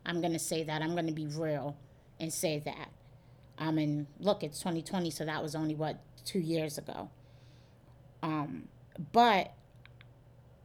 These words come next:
I swore the journey was completed so many times during those six years. I mean, like, I used to be truly confident that I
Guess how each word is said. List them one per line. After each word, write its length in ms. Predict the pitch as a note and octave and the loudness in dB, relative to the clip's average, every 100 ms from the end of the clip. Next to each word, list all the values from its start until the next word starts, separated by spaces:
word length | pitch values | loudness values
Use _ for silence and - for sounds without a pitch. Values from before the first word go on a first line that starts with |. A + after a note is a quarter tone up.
| - - - - - | -20 -20 -20 -8 6
I 220 | G#3+ B3 | 8 8
swore 540 | A#3+ - G3+ A3 A#3 | 6 0 6 8 8
the 140 | G3 F3+ | 6 2
journey 440 | D3+ F3+ F#3 F3+ | 2 0 2 0
was 220 | E3 E3 | 0 -2
completed 720 | - E3 D3 F#3 F#3 E3+ D3+ | -2 -4 -2 0 0 0 -2
so 420 | - - - F#3+ G3 | -4 -2 6 8 8
many 300 | F3+ E3 D#3+ | 4 2 -2
times 580 | - F3 E3 D#3 D3+ | -2 0 0 0 -2
during 560 | D3 F3+ E3 E3+ D#3+ D3+ | -2 0 2 2 0 0
those 240 | D#3+ D#3 | 0 0
six 420 | - - E3+ - - | -2 -2 -4 -4 -6
years. 560 | D3+ G#2+ - - - - - - - - - - | -4 -4 -6 -10 -12 -14 -20 -20 -20 -20 -16 2
I 80 | G3 | 6
mean, 220 | G3 F#3+ | 6 6
like, 200 | E3 D#3+ | 4 6
I 100 | F3+ | 6
used 180 | A3 - | 6 2
to 60 | |
be 120 | F3+ | -2
truly 540 | E3 - B3 C4+ B3 G#3+ | -4 -2 2 2 4 2
confident 920 | - G3+ G3+ F#3+ F#3+ D#3 C#3+ - D#3 | 0 2 4 2 0 -2 -4 -6 -2
that 260 | D#3 D#3+ - - | 2 2 2 2
I 420 | E3 F3 E3+ | 4 4 2